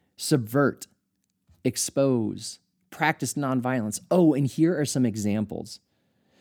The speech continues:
Don't resist does not mean passively allow an evildoer to do whatever he or she wants. What it means is, do not resist a forceful action with a similar forceful action.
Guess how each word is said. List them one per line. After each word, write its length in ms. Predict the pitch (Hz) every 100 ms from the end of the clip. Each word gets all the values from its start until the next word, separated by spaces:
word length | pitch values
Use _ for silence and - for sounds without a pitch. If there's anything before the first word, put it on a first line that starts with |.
| _
Don't 260 | 131 180 233
resist 580 | 208 139 147 151 123 - 131
does 180 | 139
not 240 | 143 165 165
mean 320 | 151 139 131
passively 640 | - - 190 - 180 175
allow 360 | 156 131 135 135
an 100 | 123
evildoer 640 | 170 185 175 135 123 123 123
to 160 | -
do 260 | 110 170 170
whatever 340 | 135 143 135
he 200 | 113 147
or 60 | 127
she 240 | - 123
wants. 420 | 107 107 73 - - - - -
What 200 | 135 143
it 80 | 135
means 380 | 156 214 170 117
is, 340 | 110 107 - _ _ _ _ -
do 120 | 143
not 300 | 131 151 -
resist 400 | 160 123 147 -
a 60 | 123
forceful 520 | - 139 131 135 -
action 400 | 113 113 - 120
with 100 | 110
a 60 | 101
similar 500 | - - 123 117 110
forceful 540 | - 113 104 - 101 -
action. 500 | 80 78 - 76